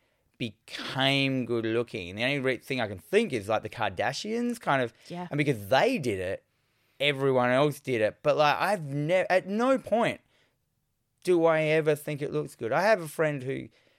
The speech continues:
Speaker 1: um, well, I, yeah, a girlfriend. I haven't seen her in years, but she gets it done, and I just
Speaker 2: Yeah, I've, I've
Speaker 1: she
Speaker 2: never
Speaker 1: looks
Speaker 2: s-
Speaker 1: completely di-, she looks weird. She always looks like she's, like,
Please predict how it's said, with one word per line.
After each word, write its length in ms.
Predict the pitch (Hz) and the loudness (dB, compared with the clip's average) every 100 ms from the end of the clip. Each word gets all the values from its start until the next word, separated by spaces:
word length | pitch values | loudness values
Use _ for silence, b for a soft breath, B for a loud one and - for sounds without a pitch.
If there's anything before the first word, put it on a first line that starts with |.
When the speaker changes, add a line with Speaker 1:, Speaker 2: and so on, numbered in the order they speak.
| _ _ _ | _ _ _
Speaker 1:
um, 420 | 123 120 117 110 - _ _ _ _ _ _ _ | -2 0 0 -4 -10 _ _ _ _ _ _ _
well, 100 | 120 | 0
I, 120 | 110 104 101 _ _ _ | 0 0 -6 _ _ _
yeah, 240 | - 131 65 - _ _ 95 | -4 -2 -2 -10 _ _ -16
a 140 | - | -10
girlfriend. 300 | 87 101 175 | -10 -10 -10
I 100 | 101 | -6
haven't 160 | 95 98 | -6 -6
seen 160 | 101 90 | -10 -12
her 60 | |
in 140 | 90 101 | -10 -4
years, 180 | 123 110 | -2 -2
but 140 | 101 | -6
she 420 | - - - 175 | -8 -10 -6 -4
gets 220 | 165 98 | -2 -4
it 60 | 107 | -4
done, 240 | 113 107 | -2 0
and 200 | 104 127 | 0 0
I 120 | 127 139 | -2 -2
just 360 | 147 139 - _ b b b - | -4 -8 -12 _ b b b -4
Speaker 2:
Yeah, 180 | 349 349 - | -2 -2 2
I've, 200 | 294 - | 0 4
I've 180 | 269 247 | 0 0
Speaker 1:
she 100 | 294 | 2
Speaker 2:
never 140 | 294 | 4
Speaker 1:
looks 100 | 311 | 4
Speaker 2:
s- 40 | 339 143 | 2 -2
Speaker 1:
completely 400 | 147 180 196 180 | 6 6 8 6
di-, 120 | 170 165 | 4 2
she 160 | 151 | -2
looks 280 | 127 117 - | 0 -2 -4
weird. 500 | 113 156 180 180 170 | -4 0 4 4 2
She 120 | 156 | 0
always 240 | 160 165 143 | 4 6 4
looks 160 | 139 | 0
like 220 | 139 131 117 | 0 0 0
she's, 200 | 123 107 | -4 -2
like, 240 | 101 98 | 0 -2